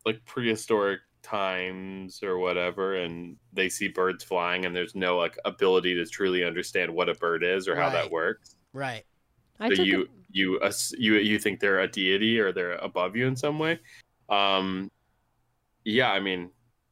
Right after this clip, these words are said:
Speaker 1: it's, it's my, it's one of my top five favorite things to get lost thinking about is, um, in medieval times, people who lived in, like, the offshoot villages would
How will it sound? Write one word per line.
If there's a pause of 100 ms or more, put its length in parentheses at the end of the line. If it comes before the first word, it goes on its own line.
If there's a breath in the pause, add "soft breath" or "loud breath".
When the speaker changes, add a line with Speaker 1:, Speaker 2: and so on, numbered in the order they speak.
(120)
Speaker 1:
it's,
it's
my,
it's
one
of
my (180)
top
five
favorite
things
to
get
lost
thinking
about
is, (120)
um, (540)
in
medieval
times,
people
who
lived
in,
like, (500)
the
offshoot
villages (640 soft breath)
would